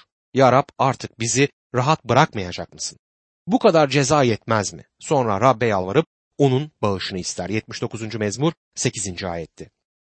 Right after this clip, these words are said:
"Atalarımızın suçlarını artık önümüze sürme. Sevecenliğini hemen göster bize. Çünkü tükendikçe tükendik." Dua edip yalvarırlar. "Eski günahlarımızı hatırlama." derler. Ancak Tanrı onların eski günahlarını nasıl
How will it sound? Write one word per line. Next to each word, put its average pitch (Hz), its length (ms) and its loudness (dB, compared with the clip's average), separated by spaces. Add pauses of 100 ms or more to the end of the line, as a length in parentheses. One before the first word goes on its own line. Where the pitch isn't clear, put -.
(120)
"Atalarımızın 190 560 4
suçlarını 143 640 0
artık 131 420 -2
önümüze 110 360 -2
sürme. 92 380 -6 (260)
Sevecenliğini 135 960 0
hemen 151 340 2
göster 98 400 -2
bize. - 220 -8 (360)
Çünkü 156 380 -4
tükendikçe 131 920 -4 (180)
tükendik." - 560 -12 (420)
Dua 196 280 6
edip 165 240 0
yalvarırlar. 90 640 -2 (220)
"Eski 156 360 0
günahlarımızı 110 720 -2 (180)
hatırlama." 120 600 0 (100)
derler. 87 420 -4
Ancak 120 320 -2
Tanrı 123 320 0
onların 113 440 0 (400)
eski 139 300 0
günahlarını 110 600 -2 (240)
nasıl 185 480 2